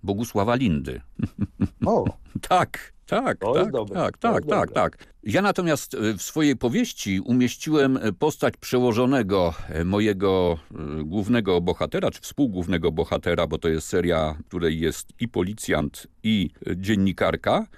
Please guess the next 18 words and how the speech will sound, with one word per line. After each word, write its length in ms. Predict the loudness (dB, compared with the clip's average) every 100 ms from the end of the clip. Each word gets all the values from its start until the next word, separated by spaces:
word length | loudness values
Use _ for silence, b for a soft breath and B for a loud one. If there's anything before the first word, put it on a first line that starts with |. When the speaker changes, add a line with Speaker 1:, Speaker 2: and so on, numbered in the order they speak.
| b b b -4
Speaker 1:
Jego 240 | 0 0
przełożonym 720 | 0 2 2 4 4 2 0 -2
jest, 540 | -2 -2 -2 -6 -6 0
e, 400 | 2 4 2 0 b _ _ -2
oficer, 760 | -2 0 -4 -2 0 2 0
którego 360 | -2 0 2 2
wszyscy 480 | 0 -6 0 0 2
nazywają 720 | 0 0 0 2 4 4 2 0
majorem. 760 | -2 2 2 2 2 0 -2 -4
Dlaczego 420 | 0 0 0 -2
go 260 | 0 0 0
nazywają 440 | 0 0 0 2
majorem? 560 | 2 4 4 4 2 0 B B B B B B
Bo 240 | -2 2 4
ma 200 | 4 4
na 100 | 2
nazwisko 540 | 2 -2 -6 -4 -2
Wołczyk. 680 | 2 2 0 -8 -12 -14 -16